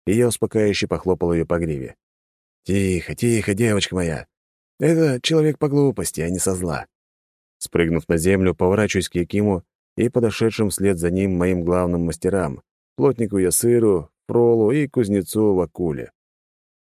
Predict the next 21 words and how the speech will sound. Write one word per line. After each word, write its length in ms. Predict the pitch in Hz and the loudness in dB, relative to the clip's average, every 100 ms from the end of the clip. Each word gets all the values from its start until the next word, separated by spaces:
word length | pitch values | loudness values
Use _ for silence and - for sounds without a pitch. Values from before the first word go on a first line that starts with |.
| _ - | _ -2
«Ну 200 | 110 180 | 2 2
что, 360 | - 196 131 78 - - | 4 4 2 -2 -10 -4
запустили?» 720 | 90 110 120 - 185 131 78 _ _ _ _ _ _ _ _ | 0 0 0 2 2 2 -2 _ _ _ _ _ _ _ _
Отвечает 540 | 73 71 90 - 151 139 | -6 -2 -2 2 2 2
мне 240 | 131 131 | 0 0
самый 360 | 110 131 135 123 | 0 2 2 2
маленький 460 | 113 113 110 95 | 2 2 0 -2
по 160 | 98 87 | -2 0
росту, 500 | 107 117 98 117 104 | 2 2 0 0 2
но 260 | 82 90 127 | 2 2 2
далеко 420 | 120 117 107 107 | 2 2 0 0
не 100 | 110 | 2
по 200 | 101 92 | 0 -2
авторитету 580 | 80 82 78 107 104 95 | -2 -4 -2 0 0 -2
Фрол 380 | - 95 98 95 | 0 0 2 0
Евсеич. 640 | - - 92 69 - - _ _ _ _ _ _ _ _ _ _ _ - | -2 -2 -2 -2 -6 -10 _ _ _ _ _ _ _ _ _ _ _ -8
«Справились, 680 | - 208 208 196 185 170 | 2 4 6 4 4 2
господин 440 | 131 160 175 165 160 | 2 0 2 2 4
консул! 440 | 180 143 120 92 | 4 2 2 -2
Хвала 580 | 73 127 190 160 151 170 | -2 0 2 4 6 4
Господу!» 800 | 131 175 - - 156 120 113 | 4 2 2 0 0 2 0